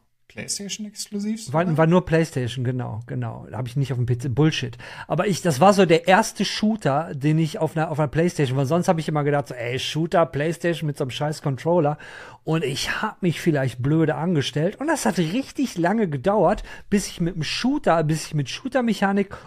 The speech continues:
Speaker 2: und einem Controller klargekommen bin, ne? Und, äh, und da muss man sich mal vorstellen, wie das für jemanden ist, der in seinem Leben noch nie einen Controller in der Hand gehabt hat. Und ich meine, wir sind ja auch groß geworden, nicht nur mit Controllern, also ich mit Competition Pro und noch die guten alten Joysticks, wo man so einen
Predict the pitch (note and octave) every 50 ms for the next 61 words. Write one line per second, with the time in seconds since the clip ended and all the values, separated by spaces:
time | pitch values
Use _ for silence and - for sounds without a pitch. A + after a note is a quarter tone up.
0 | - - F3+ G3 - F3+ E3 D3+ - D#3+ D3 C#3 - - D#3+ D3+ E3 F3 F#3 F3+
1 | - - F#3+ F#3 G3+ G#3 F3 C3+ B2 - B2+ A#2+ G#2 G#2 A2+ A2 G#2+ G#2+ G#2+ G#2+
2 | B2 D3 D#3+ - - - - - - - - - - - - D3 D3 C#3+ C3+ -
3 | - C#3+ C#3+ C#3+ - - D#3 C#3 D3+ D#3 F#3 G#3 G3+ - G#3 G3 F#3+ G3 G3 -
4 | A3 G#3 G3 - - G#3 A3 G3+ - A3 G3+ G3 G3 F#3 F3+ - - F3+ E3 F3
5 | F3+ F3 E3 D#3 E3+ F#3+ G3+ - - E3+ F3 D#3 D3 E3 D#3 D#3 D#3 D3+ D#3 G3+
6 | C4+ D4+ D4+ B3+ A3 F#3 G#3+ A3+ C4+ C#4+ C#4 - G#3+ F3+ D#3 - G#3 G#3+ G#3+ G3+
7 | F3+ D#3+ D3+ C#3 D#3+ A#3 D4 - - D3 C#3 A#2+ - - F3 A3 - - - -
8 | - - - - - - E3+ F3+ G#3 C4 A#3+ A3 G3+ B3+ C#4+ C4 A3 F3+ D3+ G3
9 | C4+ C4+ B3 A#3+ G#3+ A3+ A3 A3+ A3 - G#3+ G3+ G3 - G3+ F3 D#3 - F#3 G#3
10 | B3 A#3+ F#3 D#3+ D#3+ D3 F#3+ G3 F#3 - F3 F3 D3+ - - G3+ G3 G3+ G3+ -
11 | G3+ F#3 - D#3 C3+ - - A#3 C4+ C#4 C#4 C#4 A#3+ - - - - - E3+ E3+
12 | E3 - D3+ C3 E3 A#3 C4 - G#3+ G3 F#3+ G#3 A3+ A#3 F3+ C#3 A#2+ F3 A3 A#3+
13 | A#3+ A#3 - B3+ B3 - - F#3 F3+ F3 E3 D3 E3+ D#3+ D#3